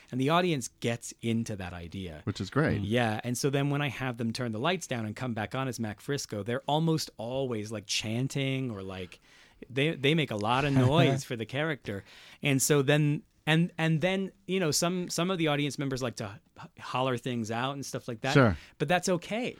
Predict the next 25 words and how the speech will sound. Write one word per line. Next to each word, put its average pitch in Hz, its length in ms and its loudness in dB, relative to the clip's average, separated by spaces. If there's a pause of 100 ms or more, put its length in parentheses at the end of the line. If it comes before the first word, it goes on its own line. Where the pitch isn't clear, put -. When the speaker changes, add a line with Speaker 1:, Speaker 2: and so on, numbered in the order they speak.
(120)
Speaker 2:
"We 208 100 4
love 220 240 6
you, 226 80 8
Mac." 220 380 8
Speaker 1:
Yeah, 170 320 0
stuff 185 280 4
Speaker 2:
Yeah. 175 100 0
Speaker 1:
like 170 160 2
that, 170 360 4
or, 131 320 4
like, 135 220 -2
they'll 135 160 2
call 151 200 2
out 135 120 0
a 120 60 0
request 127 600 -4
because 120 200 2
Speaker 2:
Sure. 90 40 2
Speaker 1:
they 127 140 4
know 143 240 2
what 156 180 0
songs 143 320 0
are 151 60 0
coming 160 320 0
later. 180 420 -4